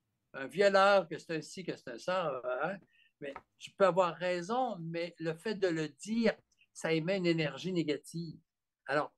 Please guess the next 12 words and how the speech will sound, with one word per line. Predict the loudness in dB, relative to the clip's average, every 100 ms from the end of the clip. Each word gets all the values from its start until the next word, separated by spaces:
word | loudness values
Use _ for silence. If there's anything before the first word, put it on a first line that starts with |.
| _ -20 -20 _
faut, | -2 0
faut | 0 -4 -2 -2
faire | 2 4 6
attention, | 4 0 -2 -2 -2 -2 -2
faut | 0
faire | 2 2
attention. | 0 -2 -2 -2 -2
Alors, | 0 -2 -2 -2
euh, | -2 -6 _ _ _ _ _
euh, | -8 -4 -4 -4 -8 -18 0
puis | 4 4 0
d-, | -6